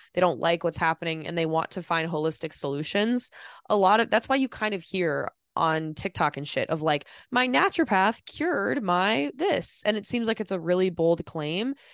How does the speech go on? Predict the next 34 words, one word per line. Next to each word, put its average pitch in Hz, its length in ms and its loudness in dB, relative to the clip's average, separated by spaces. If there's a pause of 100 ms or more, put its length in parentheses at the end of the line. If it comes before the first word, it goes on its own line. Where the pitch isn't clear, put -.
It's - 120 -6
clearly 349 360 2
been 208 160 2
years 170 340 0
of 151 140 -4
work 139 240 -2
that 175 140 2
this 156 140 -2
person 160 320 0
has 160 120 -2
been 151 100 0
on, 160 140 2
like, 170 160 -4
their 151 140 -4
healing 143 420 -2
journey. 220 420 2 (340)
And, 190 140 2
like, 170 260 2
yeah, 208 240 2
a 156 60 0
naturopath 170 520 -4
could 165 200 -6
be 185 120 2
the 165 100 2
right 151 180 4
fit - 220 -4
for - 120 -4
you, 214 200 2
but 175 100 2
it 147 40 2
also 139 360 -4
couldn't - 420 -4
be 214 200 2
too. 175 560 0